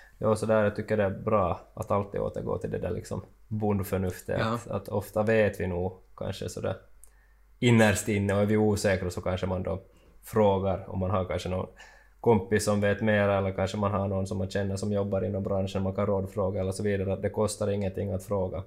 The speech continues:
Speaker 2: Nej.
Speaker 1: Det tycker jag, att är man intresserad av någonting så varför inte liksom ta reda på.
Speaker 2: Ja. Ja, för att kommer räkningen för, bara för att du frågar att hej,
Speaker 1: Nej.
Speaker 2: hur funkar din hur, hurdant upplägg har du på dina tjänster?
Speaker 1: Exakt, så är det.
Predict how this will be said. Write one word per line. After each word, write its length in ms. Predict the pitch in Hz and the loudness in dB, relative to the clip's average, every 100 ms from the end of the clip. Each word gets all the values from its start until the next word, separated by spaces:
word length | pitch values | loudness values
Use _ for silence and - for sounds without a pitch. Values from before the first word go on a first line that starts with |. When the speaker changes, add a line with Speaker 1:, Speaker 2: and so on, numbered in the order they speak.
| - - | -12 -6
Speaker 2:
Nej. 160 | 127 110 - - | -4 -4 -10 -16
Speaker 1:
Det 180 | - 95 | -4 -2
tycker 260 | 98 - 98 | -2 2 4
jag, 180 | 92 | 4
att 260 | - - - | 0 -10 -6
är 60 | 98 | -2
man 180 | 98 98 | 0 0
intresserad 580 | 95 95 104 98 98 | 0 0 2 2 0
av 140 | 90 98 | 0 -2
någonting 400 | 98 95 90 95 | -4 -6 -8 -8
så 140 | - | -6
varför 260 | 92 - - | -6 -4 -6
inte 120 | - | -6
liksom 320 | - - - - - - | -10 -8 -8 -10 -20 -6
ta 120 | 104 | -2
reda 240 | 95 90 92 | 0 0 -2
på. 340 | 98 87 98 - - | -2 -4 -6 -12 -10
Speaker 2:
Ja. 200 | 147 113 101 - - - _ - - - - - | -6 -6 -8 -18 -20 -20 _ -20 -20 -20 -20 -8
Ja, 160 | 123 123 | 0 0
för 100 | 120 | 0
att 80 | - | -2
kommer 240 | 123 123 | -2 0
räkningen 420 | 123 - 117 104 | 0 0 -2 -2
för, 160 | - 104 | -2 -4
bara 240 | 113 107 | -2 -4
för 100 | - | -4
att 60 | - | -10
du 60 | 104 | -6
frågar 360 | 120 104 92 | -2 -2 -2
att 140 | - - | -6 -4
hej, 260 | 110 95 - - - - - | -2 -4 -10 -14 -14 -16 -6
Speaker 1:
Nej. 180 | 123 107 | 0 2
Speaker 2:
hur 60 | 123 | 2
funkar 360 | 123 101 110 | 0 -2 -2
din 300 | 104 104 104 - _ _ - _ _ - - - - - 131 | 0 0 -2 -12 _ _ -20 _ _ -20 -20 -20 -20 -4 0
hur, 200 | 127 127 | 0 2
hurdant 280 | 117 110 | 0 0
upplägg 320 | 117 - 104 101 | -4 -4 -4 -2
har 140 | 104 | -4
du 80 | 104 | -4
på 120 | - | -4
dina 280 | 113 82 123 - | -6 -6 -10 -10
tjänster? 340 | - - - - | -12 -10 -16 -8
Speaker 1:
Exakt, 440 | 107 - 98 92 - | -6 -2 -2 -2 -8
så 140 | - | -6
är 100 | 107 | -6
det. 120 | 104 | -6